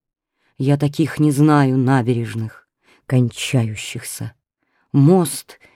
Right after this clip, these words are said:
и... Нус, здесь дроги поданы.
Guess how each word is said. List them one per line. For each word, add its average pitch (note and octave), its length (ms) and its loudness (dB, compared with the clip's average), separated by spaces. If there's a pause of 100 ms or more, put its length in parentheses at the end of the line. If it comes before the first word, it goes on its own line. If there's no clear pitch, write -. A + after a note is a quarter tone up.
и... E3 400 0 (1000)
Нус, F3 560 -2 (960)
здесь C3 580 -2 (840)
дроги E3 320 4
поданы. C#3 520 -2